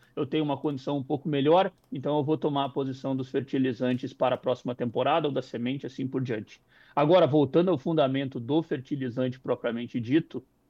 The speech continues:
o fosfatado não mudou nada, cara, da, da conversa que nós tivemos pra o que nós temos agora. Pelo contrário,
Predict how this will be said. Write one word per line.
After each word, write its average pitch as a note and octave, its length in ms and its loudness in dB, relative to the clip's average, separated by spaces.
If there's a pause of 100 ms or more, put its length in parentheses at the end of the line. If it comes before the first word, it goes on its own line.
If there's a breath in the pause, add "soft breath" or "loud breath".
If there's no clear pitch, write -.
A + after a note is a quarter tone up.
(180)
o C#3 60 -8
fosfatado C#3+ 580 0
não D3+ 80 0
mudou D3 280 0
nada, B2+ 300 -2
cara, - 220 -12 (280)
da, A#2+ 100 -6
da B2 260 -4
conversa B2 480 -2
que B2 100 -6
nós B2 180 -4
tivemos C3+ 640 -2 (360 soft breath)
pra C#3+ 180 4
o C#3 80 2
que D3+ 80 -2
nós C#3+ 160 -2
temos C3 220 -2
agora. C#3 280 2
Pelo F3 280 0
contrário, C3+ 560 -2